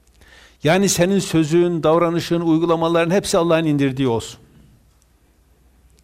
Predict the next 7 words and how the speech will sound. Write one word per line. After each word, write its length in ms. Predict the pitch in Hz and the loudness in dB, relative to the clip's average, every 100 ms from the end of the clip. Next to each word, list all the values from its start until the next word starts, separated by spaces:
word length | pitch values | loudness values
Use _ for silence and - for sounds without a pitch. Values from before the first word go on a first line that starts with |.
| _ _ _ _ _ _ _ _ _ _ _ _ _ _ _ _ _ _ _ _ _ 135 | _ _ _ _ _ _ _ _ _ _ _ _ _ _ _ _ _ _ _ _ _ 0
"Ve 120 | 147 | 2
la 160 | 165 | 2
tettebi' 500 | 165 175 - 196 220 | 2 -2 0 -2 0
ehvâehum", 880 | 220 196 147 160 180 180 165 170 202 | -4 -2 -2 2 0 2 0 -2 -2
onların 400 | 165 151 156 165 | -2 0 0 0
arzularına 480 | 139 131 139 139 135 | -2 -2 -2 -2 -2
uyma. 460 | 139 127 123 113 | -4 -4 -6 -8